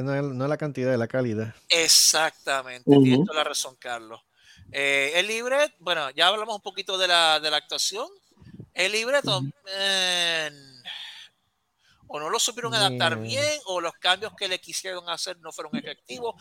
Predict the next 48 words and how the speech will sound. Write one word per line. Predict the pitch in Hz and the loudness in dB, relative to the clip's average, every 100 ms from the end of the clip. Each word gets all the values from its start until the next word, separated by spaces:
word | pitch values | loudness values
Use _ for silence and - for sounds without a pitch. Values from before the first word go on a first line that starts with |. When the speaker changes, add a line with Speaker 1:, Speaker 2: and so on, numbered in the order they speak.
| - - | -14 -2
Speaker 2:
Algo | 214 240 233 | 0 4 4
a-, | 202 196 - _ | 4 2 -4 _
para | 185 185 | -4 -4
mí | 220 | -4
que | 226 202 | -12 -10
hubo | 208 190 190 | -8 -4 -2
algo, | 208 196 185 165 175 | -2 -4 -12 -18 -20
algo | - 196 214 202 | -8 -6 -6 -12
como | 175 160 151 156 | -16 -14 -14 -8
entre | 170 165 170 156 151 147 147 147 170 | -8 -6 -4 -2 0 -2 -4 -6 -6
el | 160 | -6
libreto, | 156 165 208 233 214 _ - - | -8 -8 -8 -10 -12 _ -20 -10
el, | 170 156 156 - | -4 -4 -4 -4
el, | 160 147 156 | -4 -4 -8
el | 156 147 | -6 -4
libro | 180 226 | -4 -4
original, | 220 220 220 214 | -4 -6 -4 -2
el | 190 | -2
libreto | 165 151 175 220 | -2 -4 -6 -4
y | 220 | -2
la | |
adaptación, | 208 202 202 214 190 | -2 -2 -4 -2 -2
algo | 208 214 | -2 -4
como | 190 170 | -6 -10
que | - | -4
se | 143 135 | -4 -4
perdió | 131 123 127 | -6 -10 -12
aquí. | 117 _ _ _ _ _ _ - - - _ - 349 - | -16 _ _ _ _ _ _ -20 -20 -20 _ -10 -10 -6
Por | 156 | -4
lo | |
menos | 214 226 | -4 -2
eso | 226 226 | 0 0
es | 214 | -2
lo | |
que | 190 | -4
me | 156 151 | -6 -4
dice, | 160 190 175 160 | -2 0 -2 -4
mi, | 156 156 | -10 -10
mi, | 147 143 | -10 -12
mi | 147 | -14
instinto | 143 - 196 190 160 | -10 -10 -10 -12 -12
me | 135 | -8
dice | 127 - 101 | -6 -6 -6
eso. | - 135 | -6 -2
Algo | 185 190 | -2 -4
se | 127 | -10
perdió | 117 117 117 | -12 -14 -14
aquí. | 110 107 | -16 -20